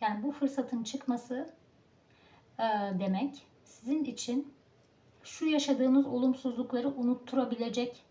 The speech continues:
ölçüde güzel bir fırsat demek arkadaşlar. Dolayısıyla burada yepyeni bir başlangıcınız olacak.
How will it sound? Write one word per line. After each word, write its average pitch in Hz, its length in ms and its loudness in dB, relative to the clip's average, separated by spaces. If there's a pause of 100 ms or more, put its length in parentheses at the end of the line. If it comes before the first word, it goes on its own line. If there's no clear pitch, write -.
(140)
ölçüde 220 580 -4 (580)
güzel 247 380 4
bir 190 120 -2
fırsat 190 560 -6
demek 190 280 -4
arkadaşlar. 196 720 -4
Dolayısıyla 269 500 2
burada 262 220 0
yepyeni 247 460 -2
bir 247 160 -4
başlangıcınız 214 760 -6
olacak. 190 420 -6